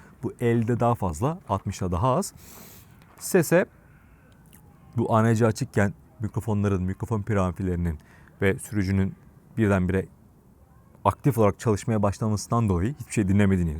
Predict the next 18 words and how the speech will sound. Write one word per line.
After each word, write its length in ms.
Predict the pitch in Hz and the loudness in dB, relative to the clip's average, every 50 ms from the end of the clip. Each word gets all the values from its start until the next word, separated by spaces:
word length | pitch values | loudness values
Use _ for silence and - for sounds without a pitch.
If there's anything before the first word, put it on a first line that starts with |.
| - - - - _ _ - | -10 -16 -20 -20 _ _ -4
varsayıyorum. 560 | - 85 85 - - 95 85 78 78 104 151 - - - - - | -4 -2 -2 -2 -4 -4 -4 -4 -4 -6 -8 -10 -14 -20 -20 -10
Hiçbir 120 | - 131 - | -6 -4 -2
şey 140 | - 120 | 0 2
dinlemiyorsun. 420 | 104 107 113 107 101 95 - - 85 | 2 2 2 2 2 0 -2 -2 -2
A 140 | 104 107 110 | 0 2 2
N 100 | 113 107 | 2 2
C'yi 200 | 98 101 101 107 | 2 2 2 2
açtın. 380 | 147 147 - - 156 165 185 - - - - - - - - - _ | 2 2 0 -2 -4 -4 -4 -6 -12 -20 -20 -20 -20 -20 -20 -20 _
Sürücü, 560 | - - - 123 127 120 113 120 123 127 113 - - - - - | -12 -6 -2 0 2 2 4 4 4 2 2 -2 -8 -16 -8 -6
mikrofon 400 | 110 104 - 123 104 127 120 113 | -6 -4 -2 -2 0 0 0 0
preamplisi, 640 | - 117 113 110 113 104 - 110 - 123 120 117 - - - | 0 0 2 0 0 -2 -6 -6 -2 -2 -2 -2 -2 0 2
elektronik 460 | 113 113 117 - - 120 120 104 - | 2 2 4 2 0 0 -2 0 2
devreler 320 | 117 113 113 113 117 113 110 | 2 4 4 4 4 4 2
birdenbire 320 | 120 117 113 110 113 110 | 2 2 2 0 0 -2
çalışmaya 420 | - - 117 107 - - 135 135 | -2 -2 -2 -2 -2 -4 -4 -2
başlanıyor 400 | 131 123 110 - 127 143 180 175 | -2 -2 -4 -4 -6 -4 -2 -2
ve 80 | 143 135 | -2 -4
sese 460 | - - 139 123 - - 170 196 240 | -2 -2 -2 0 2 2 2 2 2